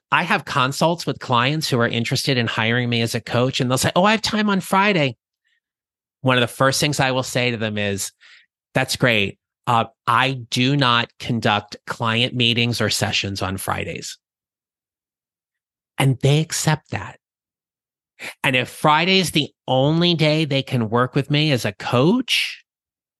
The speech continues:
I'm not their coach, 'cause I'm not gonna give up that time that I've allocated for me and my business.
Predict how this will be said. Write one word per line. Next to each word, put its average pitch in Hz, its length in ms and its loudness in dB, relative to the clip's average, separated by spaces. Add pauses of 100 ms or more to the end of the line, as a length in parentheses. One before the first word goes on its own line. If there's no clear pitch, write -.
(300)
I'm 131 120 0
not 139 160 2
their 117 120 -2
coach, - 640 -6 (920)
'cause 127 180 0 (120)
I'm 147 180 2
not 156 160 0
gonna 143 160 0
give 127 340 0
up 120 200 2
that 117 400 0
time 120 360 -2
that 107 120 -4
I've 107 180 -2
allocated 110 760 -2
for - 200 -6
me 104 280 0
and 98 160 -2
my 95 200 -2
business. - 680 -12